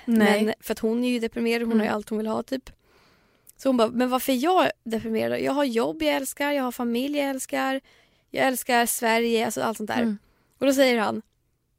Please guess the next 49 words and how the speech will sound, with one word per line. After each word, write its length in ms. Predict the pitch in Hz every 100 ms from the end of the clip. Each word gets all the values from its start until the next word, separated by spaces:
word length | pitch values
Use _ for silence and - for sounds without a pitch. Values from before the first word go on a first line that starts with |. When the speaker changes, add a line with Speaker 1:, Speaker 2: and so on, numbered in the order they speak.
| _ -
Speaker 2:
"Det 80 |
är 40 | 254
för 80 | 262
att 60 |
du 220 | 254 247 -
är 200 | - 233
en 120 | 226 240
arab 540 | 240 233 269 220 208
som 160 | - 214
bor 200 | 214 226
i 40 |
Sverige." 420 | - 247 240 - - _ _ _ _ _ _ _
Speaker 1:
Ursäkta. 400 | 277 - - - - - - - - - - _ _ - - - -
Nej. 600 | 311 294 339 233 - - _ _ _
Speaker 2:
Man 220 | 269 269
bara, 240 | 247 233 - _ _ _ _ _ _
"Men 140 | - 262
vad 120 | 269
handlar 280 | 320 262 262
det 360 | 226 311 440 -
om?" 120 | 247 - _ _ -
Speaker 1:
Vad 160 | 262
menar 260 | 294 330 240
han 80 | 240
med 100 | 247
det? 220 | 370 247
Speaker 2:
Jag 100 | 302
förstår 200 | 330 - -
ingenting 640 | - 339 233 220 202 - 370
när 120 | 233
han 100 | 220
sa 140 | - -
det. 140 | - - _ _ _ _ -
Hon 120 | 254 254
förstod 200 | 277 247
inte 160 | 214
heller. 200 | 240 233
Hon 100 | 233
Speaker 1:
Så 40 | 240
Speaker 2:
bara, 100 | 285
Speaker 1:
han 120 | 302
menar 180 | 302 247
att 40 |
det 40 | 247
Speaker 2:
"Ja, 60 |
Speaker 1:
finns 140 | 240 226
Speaker 2:
jo." 40 |
Speaker 1:
inga 160 | 240 254
sven-, 560 | - 302 269 214 208